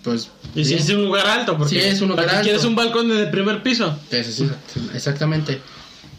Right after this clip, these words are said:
Speaker 1: Y pues también, mm, como dice Tanque, que tenga aire acondicionado. La tele que tenga a lo mejor cable o así, no me interesa, porque regularmente nunca veo la tele. Cree,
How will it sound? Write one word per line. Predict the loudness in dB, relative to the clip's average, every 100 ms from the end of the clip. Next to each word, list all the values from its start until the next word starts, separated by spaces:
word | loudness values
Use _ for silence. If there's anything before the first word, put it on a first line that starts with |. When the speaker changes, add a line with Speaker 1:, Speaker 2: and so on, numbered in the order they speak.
| -20 -2
Speaker 1:
Y | 0 2 2
pues | 0 0 2 2 0
también, | 0 0 2 2 2 0 -2 -6 -12 -20 -20 -20 _ _ -20 -20 -4
mm, | 0 2 2 0 -2
como | -4 -2 0
dice | 0
Tanque, | 0 0
que | 0
tenga | -2 0
aire | 0 -2
acondicionado. | -2 -2 -2 0 2 2 -2 -6 -20 -4
La | -2
tele | 0 2 2 2 0
que | 0
tenga | 0 0 2 2 2
a | 2
lo |
mejor | 0 0 0
cable | 0 2 2 2 0
o |
así, | 0 2
no | 2
me | 2
interesa, | 2 0 0 -2
porque | -2 -4 -6
regularmente | -2 -2 0 0 2
nunca | 0 2 0
veo | 0
la | -2
tele. | 0 -2 -2
Cree, | -4 0 0